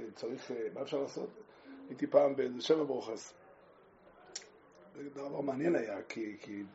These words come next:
עברתי דרשה, שעת השבע ברוכס של אחי, עברתי דרשה בליל שבת.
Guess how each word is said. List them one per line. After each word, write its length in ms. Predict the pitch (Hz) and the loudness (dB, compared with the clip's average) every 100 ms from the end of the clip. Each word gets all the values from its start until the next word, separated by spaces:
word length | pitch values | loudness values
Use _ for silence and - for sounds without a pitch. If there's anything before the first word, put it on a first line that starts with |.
| - | -8
עברתי 280 | 139 143 151 | -2 -2 -2
דרשה, 400 | 139 123 127 110 | -4 0 0 2
שעת 180 | 151 143 | 4 4
השבע 200 | 143 127 | 4 2
ברוכס 260 | 113 127 - | 0 -6 -10
של 120 | 104 | -10
אחי, 200 | 104 143 | -4 -2
עברתי 240 | 131 127 | 0 0
דרשה 280 | 131 120 123 | -2 -2 -2
בליל 260 | 113 113 113 | -2 -4 -2
שבת. 320 | 120 - | -4 -4